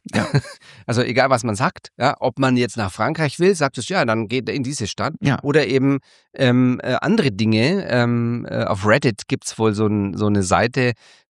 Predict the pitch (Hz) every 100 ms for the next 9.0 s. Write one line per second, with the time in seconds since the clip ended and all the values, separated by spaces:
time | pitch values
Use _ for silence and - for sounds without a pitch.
0 | - 104 104 104 107 - 104 98 98 95
1 | 87 _ _ _ _ _ _ _ - 101
2 | 104 - 110 98 110 104 92 85 131 117
3 | 113 113 107 104 113 107 110 107 107 98
4 | 104 104 98 95 87 127 123 98 120 90
5 | 76 104 110 98 98 98 98 101 98 -
6 | - - 113 113 107 110 117 - 110 -
7 | 107 113 104 - 113 104 123 113 98 95
8 | 101 95 98 117 - 107 - 92 123